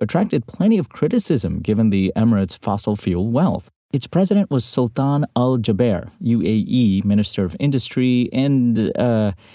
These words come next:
the head of the Abu Dhabi National Oil Company. The perception that the event would be a fossil fuel industry stitch-up wasn't helped when B B C News reported the U A E secretly planned to use the event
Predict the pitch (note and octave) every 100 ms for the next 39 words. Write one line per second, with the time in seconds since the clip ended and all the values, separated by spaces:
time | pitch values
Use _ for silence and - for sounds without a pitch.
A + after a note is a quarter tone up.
0 | - - A2+ F#2+ G#2 F2 D2+ - G2 F2
1 | F2+ E2+ G#2 F#2+ F#2 F2+ F2+ F2 - G2+
2 | - G2+ F2+ - G#2 G2 F2 A2+ G2+ G2+
3 | F#2+ - _ _ - A#2 E3 - - A3+
4 | F3+ E3 D3 D3+ F3 G3 D3+ C#3+ B2 -
5 | D#3 D#3+ A2 - C3+ A2 C#3 C3+ - A#2
6 | F#2 - - - D#3+ G3+ G3 - - -
7 | - A#2+ A2 F#2+ A2 F#2+ - G#2+ F#2+ A2+
8 | G2+ - G#2 G2 G#2 F#2+ F#2+ E2 A#2 G#2
9 | F#2+ F#2+ C3+ D#3 C#3 B2 A#2 G#2+ - -
10 | F3+ G3 G#3 G3+ E3+ F3 - - D#3 D3+
11 | - A#2+ C3 C3+ B2 A#2 A2 C#3